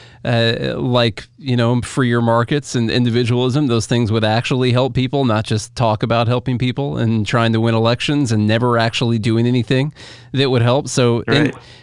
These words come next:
Speaker 1: r-, in reality, like, we're the most compassionate people that there are, but it's portrayed as, like, the least compassionate ideology that
Speaker 2: Oh,
Speaker 1: there
Speaker 2: yeah.
Speaker 1: is. Isn't that crazy?
Speaker 2: No, and what's,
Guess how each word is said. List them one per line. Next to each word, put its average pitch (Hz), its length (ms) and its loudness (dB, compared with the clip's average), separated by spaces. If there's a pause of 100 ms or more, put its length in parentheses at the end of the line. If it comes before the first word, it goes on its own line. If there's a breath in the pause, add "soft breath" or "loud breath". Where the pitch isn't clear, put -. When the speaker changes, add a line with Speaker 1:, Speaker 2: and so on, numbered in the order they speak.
Speaker 1:
r-, 156 160 -2
in 151 260 0
reality, 139 560 2
like, 113 160 0
we're 147 400 0
the 123 120 0
most 110 360 0 (140)
compassionate 123 760 -2
people 113 440 -2 (120)
that 123 240 -2
there 117 220 2
are, 151 400 0
but 123 220 0 (180)
it's 143 320 -2 (340)
portrayed 165 480 0
as, 117 160 2
like, 123 200 0
the 139 120 0
least 151 520 0
compassionate 110 680 0 (400 loud breath)
ideology 131 680 2
that 127 120 2
Speaker 2:
Oh, 214 60 2
Speaker 1:
there 180 100 4 (120)
Speaker 2:
yeah. - 140 2
Speaker 1:
is. - 220 -10 (340 loud breath)
Isn't 156 140 0
that 190 140 2
crazy? 160 320 4
Speaker 2:
No, 240 80 4
and 156 380 2
what's, - 360 -2